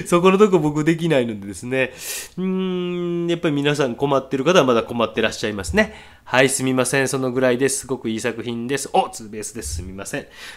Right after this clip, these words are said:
これちょっと面白かったんで読ませていただきます。あ、あ、アウトになってしまいました。すみません。<laughs> 足が遅かったです。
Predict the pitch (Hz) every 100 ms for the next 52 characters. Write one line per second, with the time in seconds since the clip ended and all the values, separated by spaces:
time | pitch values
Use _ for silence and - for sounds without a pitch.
0 | - 131 135 156 120 120 120 120 113 113
1 | 104 110 110 110 123 117 117 110 131 127
2 | 127 123 - - _ 104 127 110 107 98
3 | - - - - - _ _ - - -
4 | _ _ _ - 202 170 98 92 85 -
5 | 95 87 87 82 - - 90 95 95 -
6 | 135 - - - - - - - 147 196
7 | 185 202 139 - 101 101 120 120 110 -
8 | 107 131